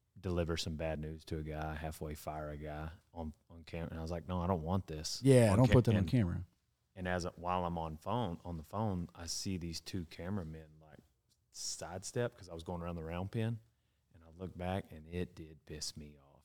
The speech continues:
Speaker 1: 'cause
Speaker 2: Yeah.
Speaker 1: I just told them. And from that point on, there was just no more trust between me and that person. And, um, that I, I, I, I don't know. I feel the same way. But I've seen you,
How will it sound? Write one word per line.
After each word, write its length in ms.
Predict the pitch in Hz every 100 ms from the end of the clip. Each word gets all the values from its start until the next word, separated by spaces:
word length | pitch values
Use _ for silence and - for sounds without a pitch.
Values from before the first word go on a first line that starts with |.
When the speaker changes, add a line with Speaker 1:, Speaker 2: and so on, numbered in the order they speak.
| -
Speaker 1:
'cause 280 | 120 127 90
Speaker 2:
Yeah. 80 | 80
Speaker 1:
I 80 |
just 320 | 78 85 - -
told 240 | 82 80
them. 160 | 76 - _ _ _ _ -
And 200 | 85 80 _
from 140 | 90 85
that 200 | 85 -
point 240 | 87 85
on, 220 | 90 85
there 100 | 82
was 100 | 80
just 180 | 82 -
no 260 | 90 92 95
more 240 | 90 82
trust 640 | - - 90 80 - - - _
between 380 | - - 95 82
me 100 | 85
and 120 | 78
that 180 | 76 69
person. 440 | - 95 101 - 87 _ _ _ _ _
And, 260 | 87 82 82
um, 320 | 78 71 71 - _ _ _ _ _ _
that 180 | - 87 -
I, 120 | 95 -
I, 120 | 92 - -
I, 140 | 117
I 60 | 123
don't 140 | 104
know. 60 | 78
I 80 | 98
feel 180 | - 82
the 80 |
same 260 | 80 80 80
way. 300 | 80 82 76 - _ _
But 100 | -
I've 140 | 95 113
seen 240 | - 104
you, 140 | 92